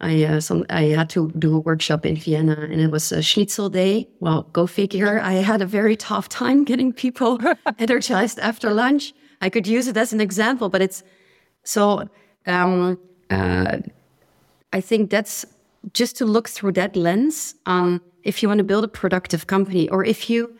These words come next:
if you see that something is going on, like if you have your one-on-one, or if you're within your executive team and you just see people being mentally drained,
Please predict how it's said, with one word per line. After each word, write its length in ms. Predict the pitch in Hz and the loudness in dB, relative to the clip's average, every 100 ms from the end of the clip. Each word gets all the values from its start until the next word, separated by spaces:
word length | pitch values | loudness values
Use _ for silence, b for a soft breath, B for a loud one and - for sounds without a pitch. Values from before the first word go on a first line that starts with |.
| B B B | B B B
if 200 | 220 - | -4 2
you 60 | 220 | 0
see 380 | - - 277 262 | 0 0 2 2
that 240 | 185 185 | 0 -4
something 420 | - 202 196 208 | -2 0 2 2
is 100 | 196 | 0
going 320 | - 185 190 | 0 2 2
on, 160 | 185 175 | 2 2
like 160 | 170 160 | 0 -2
if 180 | - | -2
you 60 | 202 | 0
have 240 | 175 196 | 0 0
your 120 | 185 175 | 0 2
one-on-one, 640 | 170 165 165 165 160 160 | 2 2 0 0 2 2
or 200 | - 170 | 0 -2
if 220 | 175 165 | -4 -2
you're 240 | 185 170 165 | 0 0 0
within 420 | 175 175 190 185 | -2 -2 0 2
your 120 | 175 | 2
executive 640 | 180 190 175 - 180 160 - | -2 -4 -6 -2 -2 -2 -2
team 300 | - 220 180 | -2 0 2
and 120 | 175 | 2
you 100 | 180 | 0
just 320 | 185 170 - | -2 -6 -6
see 220 | - 220 | 2 2
people 340 | 208 196 185 175 | 2 -4 -4 -2
being 260 | 175 170 | 0 2
mentally 400 | 170 175 180 170 | 2 0 0 -2
drained, 540 | 160 165 165 160 165 | 0 -2 2 0 -2